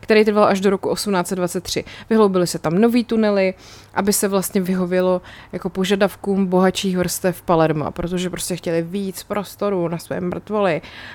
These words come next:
A dneska katakomby vypadají jako čtyři chodby, které vlastně tvoří takový obdélník a to protíná, ten proti-, ty protíná jako pátá chodba. Každá chodba odpovídá jinému sektoru a mumie jsou tam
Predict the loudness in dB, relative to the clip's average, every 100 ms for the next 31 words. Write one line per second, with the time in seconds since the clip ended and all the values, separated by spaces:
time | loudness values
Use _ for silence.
0 | -6 0 2 0 -2 0 0 -2 -4 -4
1 | -2 -2 -2 0 2 2 0 -4 -6 0
2 | 2 2 2 0 4 2 2 -2 0 -2
3 | -4 -4 -4 -2 -4 -4 -4 -2 4 4
4 | 4 4 0 -2 -8 -2 -2 0 -4 -2
5 | -4 0 -2 -2 -6 -6 -6 -6 -8 -4
6 | -4 -2 -4 -4 -4 -4 -4 -4 -4 -6
7 | -8 -6 -6 -6 -16 -20 -20 -8 -4 2
8 | 2 2 0 -2 -2 -4 0 0 -2 -6
9 | -4 -4 -2 2 2 4 2 4 6 8
10 | 8 4 -2 -2 -4